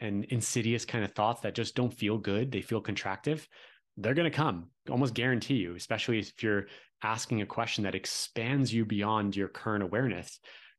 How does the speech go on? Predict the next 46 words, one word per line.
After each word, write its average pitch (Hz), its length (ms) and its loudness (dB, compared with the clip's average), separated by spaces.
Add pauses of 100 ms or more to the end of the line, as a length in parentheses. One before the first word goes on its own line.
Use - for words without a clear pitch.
(160)
You're 127 300 4
going 123 200 4
to 117 60 4
be 104 100 4
challenged 101 480 -2
by 98 100 0
your 95 180 2
ego 101 340 0
or, 95 140 -2
or 98 220 0
your 92 140 -2
paradigm. 92 500 -2 (520)
So - 120 -10
that's 123 180 0
gonna 151 120 2
come 113 200 0
in. 95 200 -2 (500)
You 127 80 -4
come 117 180 0
back 110 200 -2
to - 80 -4
the 95 100 0
second 95 320 -4
point, 92 320 -2
to 87 300 -4
connect. 101 480 -4 (280)
Let's - 100 -12
question 170 340 2
those 120 180 2
thoughts, - 400 -6 (500)
question 147 300 2
those 120 160 2
doubts 90 360 -2
or 101 40 -2
those 95 160 -2
concerns, 90 560 -4
or 90 240 -2 (380)
trying 117 220 -2
to 113 40 0
figure 113 300 0
out 107 160 -2
how 101 540 0
it's - 100 -10
going 92 220 -2
to 82 40 -6
happen. 85 320 -4